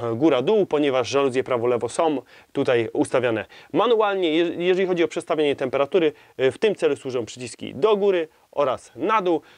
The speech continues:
Tutaj te wszystkie szare przyciski dotyczą ustawiania timera. Jeżeli interesuje Was us-, jakie funkcje, e, timera tutaj mamy w tym klimatyzatorze,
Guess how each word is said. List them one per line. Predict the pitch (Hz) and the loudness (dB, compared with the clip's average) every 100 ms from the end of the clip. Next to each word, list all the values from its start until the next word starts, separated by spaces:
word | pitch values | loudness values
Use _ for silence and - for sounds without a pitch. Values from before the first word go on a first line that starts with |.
| _ | _
Tutaj | 269 233 190 | -2 0 0
te | 160 | -2
wszystkie | - 208 - 135 104 | -4 -6 -2 -2 -2
szare | - 226 196 180 | -4 0 0 0
przyciski | - 170 185 - 165 131 | -6 -6 -6 -4 -6 0
dotyczą | 214 240 180 - 156 160 | 0 2 -2 -2 -4 -4
ustawiania | 302 330 - 160 135 131 127 120 - - - - | 0 0 2 -2 -2 -4 -4 -6 -10 -20 -6 -2
timera. | 226 220 214 190 - - | -2 -2 -2 -4 -6 -4
Jeżeli | 196 220 202 | 0 0 0
interesuje | 190 175 170 147 | -2 0 0 0
Was | 143 | -2
us-, | - 165 156 156 143 | -4 -4 0 2 2
jakie | 151 185 - 151 131 135 | 2 0 2 0 0 -4
funkcje, | - 180 - 139 120 110 135 | -2 -4 -2 -2 -2 -4 -6
e, | 131 120 | -4 0
timera | 151 160 165 131 | 0 0 -2 -4
tutaj | - 123 110 | -4 -4 -2
mamy | 143 185 165 | -2 0 -2
w | - | -4
tym | 143 | -6
klimatyzatorze, | - 120 113 - 160 180 160 | -6 -8 -4 -2 0 2 2